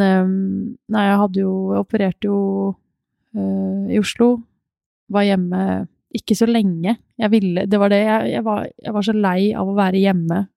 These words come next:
og gå på krykker og føle meg så stakkarslig at jeg bare, jeg ville komme til Bergen så fort som mulig.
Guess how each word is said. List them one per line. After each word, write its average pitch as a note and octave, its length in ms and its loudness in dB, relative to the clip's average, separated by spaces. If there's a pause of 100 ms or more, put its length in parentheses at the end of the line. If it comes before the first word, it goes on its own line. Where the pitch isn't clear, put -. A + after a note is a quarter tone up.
(120)
og F#3+ 280 -2
gå F#3+ 100 2
på F#3 140 -6
krykker G3 360 0 (680)
og - 60 -8
føle E3+ 380 2
meg E3+ 160 -4
så F#3+ 100 -6
stakkarslig - 800 -6
at G#3 160 -2
jeg F#3+ 120 0
bare, F3+ 240 0 (960)
jeg G#3 100 4
ville G3 160 2
komme F3 380 0
til F3 100 0
Bergen E3+ 500 0
så F3+ 120 -4
fort F3 160 -2
som E3+ 100 -2
mulig. F3 220 -2